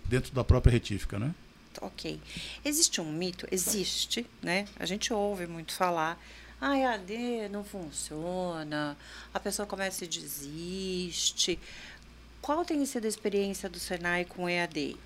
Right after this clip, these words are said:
Speaker 2: Eu tive acesso a números extraordinários de E A D do senai, mas conta um pouquinho pra gente.
Speaker 1: Olha, essa plataforma do senai São Paulo, nós temos hoje perto de oitocentas mil matrículas por ano em cursos de curta duração,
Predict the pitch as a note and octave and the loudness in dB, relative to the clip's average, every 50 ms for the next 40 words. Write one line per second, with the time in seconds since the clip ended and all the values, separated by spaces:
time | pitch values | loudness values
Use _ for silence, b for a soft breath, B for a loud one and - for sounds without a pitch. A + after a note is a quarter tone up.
0 | B B B B B B B B - - G#3 B3+ C#4 - - C4+ B3+ A3+ A3 - | B B B B B B B B 6 8 8 8 8 4 2 2 2 0 0 2
1 | - A#3 B3 A#3+ - A3+ A3 A3+ A#3+ A#3+ B3 B3 B3+ B3 - - - A3 G#3+ - | 2 2 2 2 0 -2 -2 -2 0 0 2 2 0 -2 -2 -2 -2 -2 -2 0
2 | - - A#3+ A3+ A3+ A3+ A3 G#3+ G#3+ A3+ A3+ A3 G#3 G#3 G3+ G3 F3+ E3+ E3 E3 | 2 2 4 4 4 2 0 -2 -2 0 6 8 10 10 12 10 8 6 2 -4
3 | D#3+ D#3+ D#3+ D#3+ D#3+ - - - - - E3+ - - D#3+ E3 E3+ F3 F3 E3+ E3+ | -4 -6 -8 -8 -10 -12 -14 -16 -14 -14 -14 -14 -10 -8 -4 -2 0 0 0 0
4 | E3 E3 F3 E3 D#3+ D#3+ - - - - E3 D#3+ D#3 D3 C#3+ C#3+ B B B B | -2 0 0 0 0 -2 -4 -4 -2 -2 0 2 2 2 2 0 B B B B
5 | B B B B - A3+ A3 - - - D#4+ D#4+ - C4 - A3 G#3+ - G3+ F#3 | B B B B -4 -2 -2 -2 -2 -2 -2 0 0 0 0 -2 -2 -2 -4 -6
6 | F3+ F#3 F3+ F3 E3+ E3 D#3 D#3 C#3+ C#3 C#3 - F3 D#3 B2+ A#2+ B2 - - F3+ | -6 -4 -2 -2 -2 -2 -2 -4 -6 -8 -8 -2 0 2 4 4 4 4 4 2
7 | - F3 F3 - F3+ C#3+ - F#3 F#3 F#3+ F#3 A#3+ A3+ - - E3 C#3 C3+ C#3 - | 4 4 8 8 8 8 10 8 8 8 8 8 8 8 8 8 10 8 8 6
8 | - C3 G2+ - - C#3 D#3 D3 B2+ A2+ A2 A#2+ A#2+ - - D#3 D#3 C3+ A2+ C3+ | 4 2 2 4 4 4 4 6 4 4 2 0 0 0 0 2 2 4 6 6
9 | D#3 D3 C#3+ C3+ - D3 D3+ D#3 - - C#3 A#2+ B2 C3+ C#3 D3 C#3 - - - | 6 4 2 2 2 2 2 4 2 0 0 4 4 6 6 6 4 2 -2 0
10 | - E3 F#3 F#3 - D3 C3 A2+ B2 C#3+ D3+ D3 C#3 A2+ - - B2+ C3+ C#3+ C#3 | 2 4 4 4 4 4 4 6 8 8 8 8 6 4 4 4 4 4 4 4
11 | - C3 C#3 C3 - - - B2+ G#2+ A2+ B2 B2 A#2 A2 G#2 G2 - - B2 - | 4 2 2 2 2 2 4 4 6 6 6 6 6 6 4 2 2 -2 -4 -2
12 | - C3 A#2 F#2 F#2 G#2 G2+ - C3 B2 B2 - - - A2 F#2+ F#2+ F2+ - - | -2 -4 -4 -2 -4 -6 -6 -2 -2 10 10 10 10 10 4 -4 -4 -4 -4 -4
13 | - C3+ C#3+ C#3 A#2+ | -2 0 0 0 0